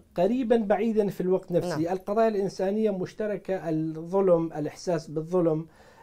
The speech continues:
Speaker 1: الحب، الكره، هي أحاسيس مشتركة بين جميع البشر.
Speaker 2: نعم.
Speaker 1: لذلك وجدوا نوعًا من ال-، يعني حظيت بنوع من الاهتمام من قبلهم،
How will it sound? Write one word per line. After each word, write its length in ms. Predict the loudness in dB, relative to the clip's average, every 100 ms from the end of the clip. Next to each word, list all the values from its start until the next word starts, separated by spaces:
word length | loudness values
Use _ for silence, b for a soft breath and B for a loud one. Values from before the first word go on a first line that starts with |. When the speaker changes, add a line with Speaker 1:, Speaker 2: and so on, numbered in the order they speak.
| B -4
Speaker 1:
الحب، 800 | 0 2 0 -2 -4 -4 -4 -6
الكره، 600 | -4 -2 -4 -2 0 0 -2 -8
هي 320 | -6 -6 -8 -16
أحاسيس 600 | -12 -8 -6 -6 -10 -10 -8
مشتركة 580 | -8 -8 -6 -6 -6
بين 280 | -6 -4 -2
جميع 340 | -2 0 0 0
البشر. 460 | -2 -4 -6 -6
Speaker 2:
نعم. 180 | -6 -10 -14 B B
Speaker 1:
لذلك 720 | -4 2 2 2 -2 0 0 0
وجدوا 640 | 2 2 2 -4 -4 -6
نوعًا 360 | 0 0 0 -2
من 280 | -6 -4 -4
ال-، 240 | -4 -6 -6 -4 -4 -4
يعني 360 | -4 -4 -6 -8 -10 -12
حظيت 500 | -14 -6 -2 0 0
بنوع 240 | 0 -2 0
من 120 | -2
الاهتمام 540 | -2 -6 -6 -2 0
من 160 | 0 -2
قبلهم، 720 | -2 -2 0 0 0 -2